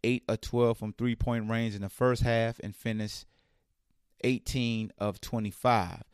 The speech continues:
So that means they went ten for thirteen in the second half. That's crazy. That's the payback for Duke coming out here.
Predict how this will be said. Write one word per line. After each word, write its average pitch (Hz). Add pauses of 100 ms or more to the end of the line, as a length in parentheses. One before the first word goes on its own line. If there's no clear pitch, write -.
(160)
So -
that 104
means 107
they 104
went 95 (440)
ten 120 (760)
for 98
thirteen 104
in 107
the 92
second 98
half. 90
That's 113
crazy. 101
That's 135
the -
payback 120
for -
Duke 139
coming 123
out 113
here. 123